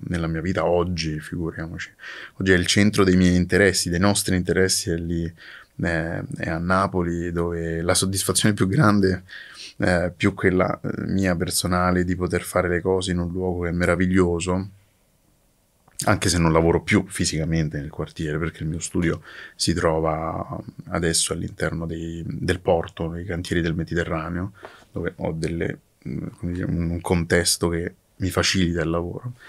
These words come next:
Eh, dicevo, la mia soddisfazione più che per le mie opere è quello di andare su Google, vedere i commenti e scoprire che si parla molto poco delle mie opere, ma invece si, eh, si,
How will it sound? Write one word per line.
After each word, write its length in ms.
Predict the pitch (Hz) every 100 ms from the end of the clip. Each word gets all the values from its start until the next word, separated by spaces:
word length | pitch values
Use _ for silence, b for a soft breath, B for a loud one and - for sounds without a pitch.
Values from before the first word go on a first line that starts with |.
| B B B -
Eh, 280 | 98 82 -
dicevo, 400 | - - - 90
la 60 |
mia 120 | 90 92
soddisfazione 680 | 92 95 - 95 117 95
più 240 | - - 98
che 300 | - 98 95
per 180 | - 95
le 120 | 95
mie 180 | 98 98
opere 500 | 95 92 95 92 87
è 40 |
quello 220 | 90 98 92
di 80 |
andare 240 | 90 92 92
su 200 | - 104
Google, 340 | 101 95 92 87
vedere 300 | 87 90 90
i 120 | 90
commenti 1080 | 104 101 101 92 92 92 95 101 95 95 90
e 100 | 87
scoprire 640 | - 98 95 95 92 90
che 240 | 90 87 B B B
si 140 | -
parla 260 | 92 87 90
molto 380 | 98 107 104 90
poco 180 | 98
delle 180 | 87 90
mie 140 | 95 101
opere, 480 | 90 92 98 98
ma 180 | 92 87 90
invece 500 | 92 90 90 - 90
si, 340 | - 87 87 B B B -
eh, 340 | 87 85 87 87
si, 640 | - 82 87 90 - -